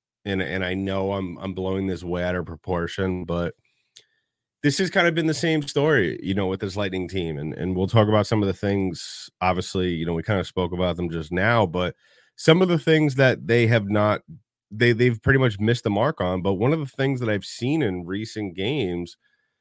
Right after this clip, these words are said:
and I know it's very minute compared to what you could potentially accomplish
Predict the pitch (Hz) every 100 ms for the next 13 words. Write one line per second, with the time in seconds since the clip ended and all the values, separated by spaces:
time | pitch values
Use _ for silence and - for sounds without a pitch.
0 | _ _ 110 110 110 110 135 127 110 90
1 | 85 110 120 123 127 123 120 - _ _
2 | _ - 107 104 104 98 101 135 143 107
3 | - 98 87 101 104 107 - - 110 101
4 | 101 95 78 101 - 101 98 - 92 101
5 | 98 - 98 87 78 - - 98 123 -
6 | 92 90 -